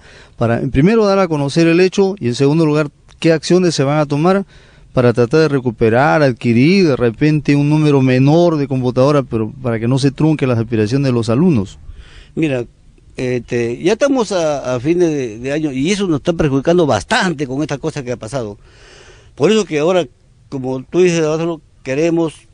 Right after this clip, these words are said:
Speaker 2: mañana posiblemente lo más pronto reunirnos con los profesores, el director
Speaker 1: Padre de
Speaker 2: y
Speaker 1: familia.
Speaker 2: padre de familia para dar a conocer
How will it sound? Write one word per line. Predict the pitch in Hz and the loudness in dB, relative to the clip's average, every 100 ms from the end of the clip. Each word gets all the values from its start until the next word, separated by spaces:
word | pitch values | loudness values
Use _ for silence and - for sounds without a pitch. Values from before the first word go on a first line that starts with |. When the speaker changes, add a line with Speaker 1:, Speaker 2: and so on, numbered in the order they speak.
| _ | _
Speaker 2:
mañana | 123 127 165 185 151 | -8 -2 0 0 0
posiblemente | 135 160 170 160 | -4 0 0 0
lo | 139 | 0
más | 165 | -2
pronto | - 202 196 190 | 0 0 0 -2
reunirnos | 127 131 160 175 | -4 0 2 2
con | - 139 | 0 -4
los | 123 107 | -4 -6
profesores, | 127 127 170 190 180 165 | -6 -4 0 0 2 0
el | 143 | -2
director | 123 113 180 190 185 156 - - | -6 -4 -2 0 -2 -4 -20 -20
Speaker 1:
Padre | 139 139 | -16 -6
de | |
Speaker 2:
y | 139 135 | -4 -2
Speaker 1:
familia. | 156 | 0
Speaker 2:
padre | 170 | 0
de | 160 | 2
familia | 143 196 196 196 180 190 185 180 - - - - - - | 0 0 0 -4 -4 -16 -20 -20 -20 -20 -18 -18 -16 -2
para | 131 | 0
dar | 147 170 | 2 2
a | |
conocer | 220 131 120 190 143 | 0 -2 0 0 0